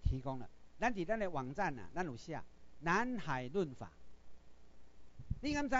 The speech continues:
这个南海啊，西沙群岛跟，跟这个啊，做南沙群岛什么人？本来是谁的？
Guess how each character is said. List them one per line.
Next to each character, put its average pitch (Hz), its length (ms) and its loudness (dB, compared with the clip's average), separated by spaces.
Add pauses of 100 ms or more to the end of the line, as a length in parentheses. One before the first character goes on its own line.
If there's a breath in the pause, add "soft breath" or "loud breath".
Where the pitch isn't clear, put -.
这 294 100 6
个 262 160 10
南 233 200 8
海 147 280 4
啊， 123 160 0 (120)
西 269 280 6
沙 254 280 8
群 220 240 2
岛 156 220 6
跟， 220 260 4 (640)
跟 220 180 8
这 190 80 2
个 202 180 8
啊， 160 80 6
做 196 380 6 (200)
南 180 220 10
沙 214 200 10
群 185 180 4
岛 139 140 4
什 - 240 6
么 214 80 4
人？ 123 280 2
本 233 100 6
来 180 100 4
是 135 120 0
谁 185 200 4
的？ 110 200 -2